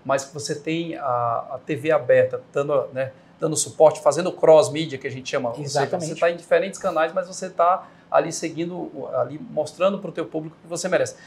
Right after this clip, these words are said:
Speaker 1: Agora, tem que ter cuidado com essa quantidade, não é isso?
Speaker 2: Exatamente. Aí, voltando ainda, tipo, nós estamos numa era que as pessoas estão pagando pra não ver publicidade.
Speaker 1: Isso.
Speaker 2: E esse é o grande desafio das marcas.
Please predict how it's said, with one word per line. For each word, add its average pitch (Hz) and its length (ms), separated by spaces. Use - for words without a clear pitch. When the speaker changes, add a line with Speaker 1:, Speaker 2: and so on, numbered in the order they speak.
Speaker 1:
Agora, 208 340
tem 226 160
que 226 60
ter 233 120
cuidado 220 300
com 226 60
essa 247 180
quantidade, 202 600
não 120 80
é 151 60
isso? 214 280
Speaker 2:
Exatamente. 254 540
Aí, 277 260
voltando 233 400
ainda, 247 220
tipo, 202 400
nós 208 180
estamos 269 280
numa 254 260
era 262 200
que 285 180
as 269 140
pessoas 247 840
estão 233 300
pagando 254 840
pra 208 140
não 233 240
ver 190 220
publicidade. 208 800
Speaker 1:
Isso. 110 340
Speaker 2:
E 175 200
esse 392 200
é 415 40
o 415 80
grande 403 160
desafio 381 340
das 370 140
marcas. 180 580